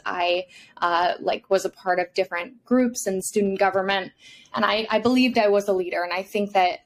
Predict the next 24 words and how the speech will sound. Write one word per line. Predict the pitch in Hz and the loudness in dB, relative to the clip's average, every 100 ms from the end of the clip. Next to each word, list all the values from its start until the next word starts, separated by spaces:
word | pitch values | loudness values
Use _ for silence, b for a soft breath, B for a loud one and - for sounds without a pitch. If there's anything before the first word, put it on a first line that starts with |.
| - | -12
I | 190 | -4
did | 190 180 | 2 2
a | |
good | 180 175 | 0 -6
job. | - 180 185 220 240 | -4 0 4 4 4
And | 247 | 0
then | 190 185 _ - | -6 -16 _ -16
it | 180 | -6
wasn't | 202 202 196 | -6 -2 -2
until | 185 214 | -2 -6
my | 185 185 | -4 -4
freshman | 185 - - 185 | -6 -14 -10 -8
year | 175 | -6
of | 165 | -8
college | - 175 175 190 208 - | -8 -4 0 0 0 0
that | 180 | 0
I | 175 | 0
realized | 175 180 180 180 175 175 - - | -2 -6 -2 2 0 -2 -12 -10
I | 180 180 180 _ | -2 -2 -2 _
wasn't | 185 185 175 180 _ _ | -8 -6 -6 -12 _ _
a | 196 | -6
very | 180 180 175 | 0 0 0
good | 170 170 | -2 -2
listener. | 165 208 - - - | -2 -4 -6 -12 -18